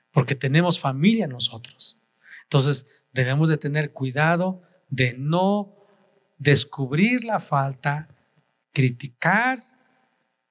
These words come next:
y muchas veces hablar mal con tal de que se manifieste más esa falta, sino en amor cubrir la falta. ¿Qué quiere decir?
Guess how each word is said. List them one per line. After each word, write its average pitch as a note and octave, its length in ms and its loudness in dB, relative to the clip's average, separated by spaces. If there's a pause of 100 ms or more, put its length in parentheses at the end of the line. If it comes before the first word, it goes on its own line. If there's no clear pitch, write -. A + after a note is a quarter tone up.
(580)
y C3+ 160 -4
muchas D#3+ 380 2
veces F3+ 520 -2 (880)
hablar C3+ 520 0
mal G3 520 -2 (680)
con B2 320 -2
tal F3 360 0 (300)
de C#3 360 2
que C#3 160 2
se - 560 0
manifieste D3 880 2
más E3 260 0
esa D3 180 0
falta, - 440 -2 (760)
sino C3+ 500 2
en C3 180 0
amor E3 500 0 (680)
cubrir C#3+ 440 0
la D#3 120 -2
falta. B2 380 -8
¿Qué D3 140 -4
quiere E3 180 2
decir? F3 380 -2